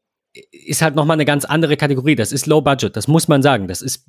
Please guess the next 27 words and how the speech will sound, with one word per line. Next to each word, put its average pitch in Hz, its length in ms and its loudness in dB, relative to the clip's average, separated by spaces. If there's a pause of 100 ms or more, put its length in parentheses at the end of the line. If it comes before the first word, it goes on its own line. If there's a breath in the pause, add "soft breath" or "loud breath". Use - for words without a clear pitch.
bei 120 100 -2
Apple 123 280 0
trotzdem 131 360 0
noch 117 200 2
das - 220 -4
super 123 220 0
verarbeitet. 123 360 2
Ich 95 140 -10
nutze 127 200 -2
das - 100 -4
Gerät 107 260 -2
jeden 104 200 -2
Tag, 131 340 -4
das 101 140 -6
ist - 160 -8
ein 110 80 -2
super 123 240 0
Gerät. 107 360 -2 (680 loud breath)
Aber - 160 0
es 117 120 -2
ist - 180 -2
einfach 147 460 0
abseits 113 400 -2
davon. 80 340 -10 (220)
Und 123 120 2
ich 127 200 -2
glaube, 165 600 2